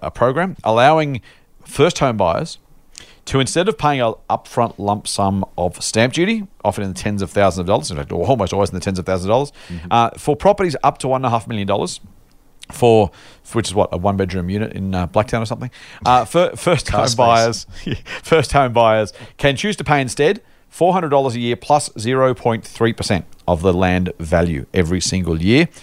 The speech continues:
Speaker 1: A plan that apparently means a break-in is about thirteen years.
Speaker 2: Mm.
Speaker 1: So if you had decided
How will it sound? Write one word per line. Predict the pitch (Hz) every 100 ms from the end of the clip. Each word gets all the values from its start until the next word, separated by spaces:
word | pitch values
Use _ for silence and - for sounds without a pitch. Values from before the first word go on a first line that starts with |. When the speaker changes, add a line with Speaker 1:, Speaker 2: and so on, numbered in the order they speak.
| - - - 113
Speaker 1:
A |
plan | - - 170 185
that | 160
apparently | - - 139 151 185 214 - - -
means | - 131 120
a |
break-in | 95 127 123 127 117
is | 104
about | 95 95 -
thirteen | 120 107 95 90
years. | 87 82 - - - -
Speaker 2:
Mm. | 98 92 82 90 -
Speaker 1:
So | - 110
if | 131 151 165
you | 147
had | 104 120 113 101 - -
decided | 117 - 107 131 175